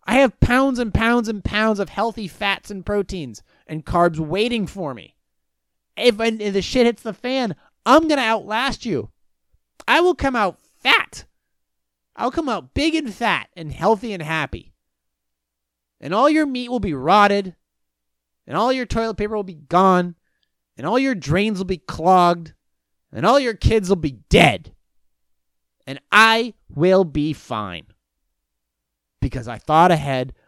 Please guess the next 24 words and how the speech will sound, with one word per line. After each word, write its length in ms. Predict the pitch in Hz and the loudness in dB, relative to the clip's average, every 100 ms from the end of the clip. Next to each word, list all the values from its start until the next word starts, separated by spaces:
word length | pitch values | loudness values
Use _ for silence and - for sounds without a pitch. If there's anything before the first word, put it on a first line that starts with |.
| _ | _
I 80 | - | -14
think 320 | - - 180 | -12 -8 -6
smart. 520 | - - 156 135 135 - _ _ | -6 -6 -2 0 -2 -8 _ _
I 40 | 104 | -10
don't 380 | 110 180 190 | 0 0 0
make 220 | 165 160 147 | -4 -6 -6
rash 400 | 127 147 147 - | -6 -4 -4 -6
decisions 640 | 139 - 160 131 135 131 - _ - | -12 -4 0 0 0 -4 -12 _ -2
other 180 | 147 | 0
than 180 | 143 135 | 0 -6
doing 320 | 123 151 147 | 0 0 0
donuts 360 | 127 147 143 131 | 0 0 0 -6
in 60 | 127 | -12
the 80 | |
parking 360 | - 139 127 127 | -6 -4 -4 -6
lot 140 | 117 | -12
with 100 | 98 | -12
my 120 | 101 98 | -16 -16
Mustang. 440 | 87 - - - _ _ _ _ _ _ _ _ _ _ _ _ _ _ _ _ _ - _ | -16 -18 -20 -20 _ _ _ _ _ _ _ _ _ _ _ _ _ _ _ _ _ -20 _
Here's 300 | - 214 214 | 6 8 8
the 80 | 196 | 4
scary 360 | - 196 170 | -2 2 2
part, 300 | 139 135 95 | 0 -4 -6
though. 240 | 101 71 | -10 -10